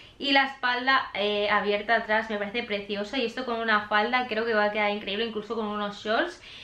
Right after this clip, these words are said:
Y lo que me gusta también es que Oysho no lo hace mucho, sí que lo hace más Woman Secret,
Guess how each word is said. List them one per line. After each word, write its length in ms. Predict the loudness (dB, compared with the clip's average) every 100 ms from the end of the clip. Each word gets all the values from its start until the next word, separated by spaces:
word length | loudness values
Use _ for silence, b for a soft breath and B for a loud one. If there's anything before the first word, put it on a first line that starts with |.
| B
Y 120 | 2
lo 100 | 4
que 80 | 2
me 100 | -4
gusta 200 | -8 -4
también 360 | -2 -2 -2 -2
es 120 | 0
que 220 | 0 2
Oysho 320 | 2 2 0
no 80 | 2
lo 80 | 4
hace 180 | 4 0
mucho, 340 | -4 -4 -6
sí 160 | -4 -4
que 100 | 4
lo 80 | 4
hace 180 | 4
más 160 | 0 0
Woman 260 | 0 -4 -4
Secret, 340 | -2 -4